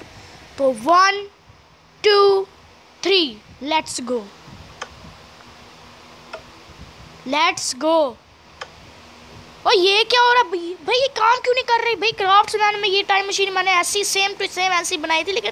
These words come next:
काम कर रही थी, यहाँ पे तो काम ही नहीं कर रही। ओ भाई मैं घर कैसे जाऊँगा?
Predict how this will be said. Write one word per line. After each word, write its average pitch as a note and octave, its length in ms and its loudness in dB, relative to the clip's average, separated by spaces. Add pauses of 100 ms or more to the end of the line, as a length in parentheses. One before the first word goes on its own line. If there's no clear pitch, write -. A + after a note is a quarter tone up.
काम F4 220 4
कर A#3 140 -2
रही D4 140 -8
थी, F#4 80 -6
यहाँ F4 180 0
पे E4 80 -8
तो F4 100 -8
काम D4 220 2
ही D4 60 -2
नहीं D#4 120 -6
कर F4+ 140 0
रही। F#4+ 220 -4 (1120)
ओ A4+ 120 -2
भाई A4+ 240 2
मैं C5 140 2
घर G#4+ 200 0
कैसे B4+ 240 0
जाऊँगा? C5 320 0